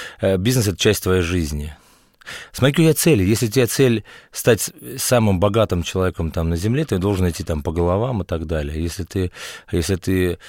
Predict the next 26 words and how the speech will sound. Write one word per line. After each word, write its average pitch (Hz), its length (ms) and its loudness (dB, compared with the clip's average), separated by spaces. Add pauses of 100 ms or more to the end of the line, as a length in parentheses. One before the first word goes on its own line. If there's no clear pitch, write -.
(200)
ну, 92 200 -2
живешь 90 320 0
по - 120 -6
друг-, 87 400 -4
э, 92 580 -6
с-, 80 160 -10
с-, 90 320 -10
с 87 220 -6
другой 92 260 0
концепцией, 101 500 -2
ты - 80 -14
для 98 140 -2
себя 117 320 0
должен 92 400 0 (640)
всегда 101 480 0
стараться 101 560 -2
садиться 95 420 -2
напротив 90 400 -4
себя. 87 520 -8 (1400)
Ну, 113 140 0
стараться 87 1040 -2 (680)
принять 92 500 0 (260)
и 90 100 -12
понять 92 640 -2 (540)
ситуацию 87 680 -6
человека, - 260 -8